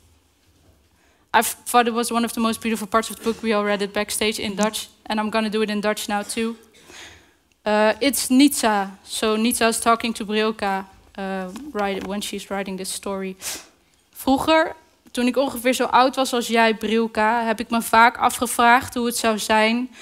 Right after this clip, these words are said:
Speaker 1: als het collectieve geheugen van de mensheid andere dingen had onthouden en weer andere was vergeten.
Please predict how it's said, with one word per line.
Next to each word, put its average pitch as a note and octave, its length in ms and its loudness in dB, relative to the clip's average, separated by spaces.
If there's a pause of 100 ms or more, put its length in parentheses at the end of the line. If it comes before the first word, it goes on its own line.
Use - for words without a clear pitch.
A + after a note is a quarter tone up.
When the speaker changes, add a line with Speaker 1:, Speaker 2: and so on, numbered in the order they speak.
(180)
Speaker 1:
als A#3 180 -2
het A#3 140 -4
collectieve A#3+ 520 0
geheugen A#3 500 0
van A3 160 -2
de G#3+ 80 0
mensheid G#3+ 680 0
andere A3 320 2
dingen A3+ 300 0
had G3+ 180 -2
onthouden G#3+ 800 -4
en A3+ 140 -2
weer A3 140 0
andere A#3 320 2
was A3 180 -2
vergeten. G3 720 -6